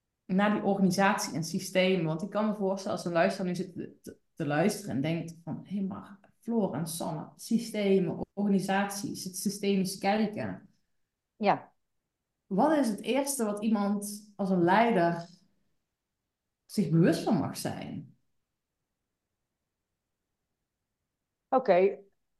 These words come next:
Speaker 2: het eerste waar een leider zich bewust van mag zijn, is dat je organisatie zi-, zich bevindt in een groot organisatielandschap. Dus je bent een één onderdeel, je bent een onderdeel van alle organisaties in Nederland. Ja? Dus je bent een systeem in een systeem.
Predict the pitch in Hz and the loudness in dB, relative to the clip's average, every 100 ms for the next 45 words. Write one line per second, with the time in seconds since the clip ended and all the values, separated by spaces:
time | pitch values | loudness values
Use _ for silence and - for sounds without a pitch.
0 | - 240 - - 302 302 - 285 262 262 | 0 0 0 6 8 8 6 6 10 12
1 | 254 254 247 240 - - _ _ _ _ | 12 12 10 8 0 -8 _ _ _ _
2 | _ - 247 254 254 247 202 175 233 247 | _ 2 8 10 8 4 -2 2 6 6
3 | 262 - 233 220 214 - 220 220 214 220 | 6 4 6 6 4 8 8 8 4 4
4 | 220 233 - 226 220 220 233 240 240 247 | 6 4 8 8 8 6 6 6 2 0
5 | 226 - 247 233 208 202 233 233 - - | -2 0 2 2 0 4 4 4 2 4
6 | 214 220 214 214 208 208 202 196 180 - | 8 8 8 6 4 4 2 0 0 6
7 | 208 202 - 202 196 185 185 185 185 165 | 8 8 6 6 6 8 8 8 4 2
8 | 151 - - - - 175 170 185 185 - | 2 0 0 0 -2 -4 2 2 2 4
9 | - 214 208 202 233 254 233 233 233 202 | 8 8 8 8 10 10 10 8 6 4
10 | 175 - 220 226 202 208 202 196 190 190 | 0 2 4 6 6 4 4 6 6 4
11 | 185 - 185 180 175 175 165 165 160 - | 2 4 6 6 4 2 -2 -2 -4 -8
12 | 165 160 127 113 98 - - - - 180 | -6 -4 -4 -4 -6 -10 -16 -20 -2 4
13 | 190 269 262 - _ _ _ _ - 208 | 6 4 0 -14 _ _ _ _ -8 2
14 | 220 226 233 233 - 240 240 220 214 - | 4 4 4 0 6 8 8 6 2 -2
15 | 202 - 156 127 160 | -2 2 2 2 -6